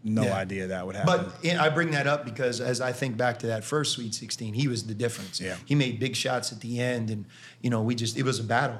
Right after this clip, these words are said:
Speaker 2: I mean, we could have lost. I can make the case that we had a, we had a better chance of losing that first one than, than the second one if you go throughout bo-, how both games felt.
Speaker 1: Right.
Speaker 2: It just one changed at the end, and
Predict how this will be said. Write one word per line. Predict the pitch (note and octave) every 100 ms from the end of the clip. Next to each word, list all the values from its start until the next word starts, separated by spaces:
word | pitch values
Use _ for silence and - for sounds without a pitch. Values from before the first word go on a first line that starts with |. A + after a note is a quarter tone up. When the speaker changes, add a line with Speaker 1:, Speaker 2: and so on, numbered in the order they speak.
| -
Speaker 2:
I |
mean, | A#2+ A#2
we | C3+
could | D#3 B2+
have | G#2+
lost. | B2 B2+ B2 D3
I | F3
can | F3
make | C#3+ A2
the | -
case | C#3+ C3+ -
that | B2+ A2+
we | D3
had | C#3+ A#2+
a, | A2 - - - - -
we | C3 D3+
had | C#3
a | A#2+
better | D3 E3
chance | D3 C#3 A#2+
of | A#2
losing | C3+ C#3 C3 B2+
that | A#2
first | - D#3+ D#3
one | B2 A#2+
than, | A#2+ A#2 A#2
than | A#2+ A#2 A#2
the | A#2 A#2
second | - D3 D3 B2
one | A#2
if | A2+ B2+
you |
go | A#2+ A#2
throughout | A#2 B2 A#2+ C3+ A2+
bo-, | A#2+
how | B2 A#2+
both | A#2 A#2+ A#2+
games | B2 A2 G#2+
felt. | - C#3+ A#2 -
Speaker 1:
Right. | G2+ F#2 - -
Speaker 2:
It | A2+
just | A#2+ A#2
one | C3 C3
changed | A#2+ C#3 B2 B2 G#2+ A#2+
at | A#2
the | A#2+
end, | B2 B2 A#2+
and | A2+ A2+